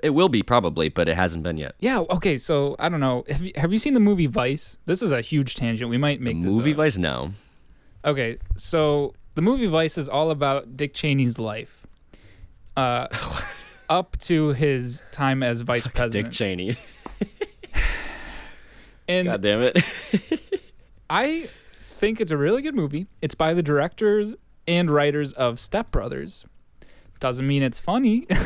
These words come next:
Speaker 2: Um,
Speaker 1: Oh,
Speaker 2: it's in
Speaker 1: well,
Speaker 2: fact very
Speaker 1: yeah,
Speaker 2: depressing. Um, but if you watch that movie, it's very easy to watch, very digestible,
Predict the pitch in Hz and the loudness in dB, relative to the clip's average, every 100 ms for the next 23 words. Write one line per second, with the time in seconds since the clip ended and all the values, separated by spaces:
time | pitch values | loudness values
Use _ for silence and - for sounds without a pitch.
0 | - 170 170 143 95 76 78 - - - | 2 4 6 6 6 2 -4 -10 -2 4
1 | 117 113 117 143 160 269 302 233 226 285 | 6 6 4 0 2 2 0 -2 -2 -2
2 | - 123 - - - - - 190 185 240 | -6 -8 -12 -18 -20 -8 0 4 4 4
3 | 180 - - - - - 208 214 - 165 | 0 -4 -12 -10 -10 -2 2 2 0 0
4 | 208 - 277 285 277 269 262 170 196 190 | 0 0 0 2 0 2 0 2 0 0
5 | 139 131 131 - - - - - 156 143 | 0 -2 -6 -16 -20 -20 -18 -14 -8 -2
6 | 139 202 254 180 180 185 180 127 120 123 | 2 2 0 -2 0 2 4 4 2 0
7 | - 139 156 170 147 131 123 - 127 120 | -2 0 2 2 0 0 -2 -4 -6 -6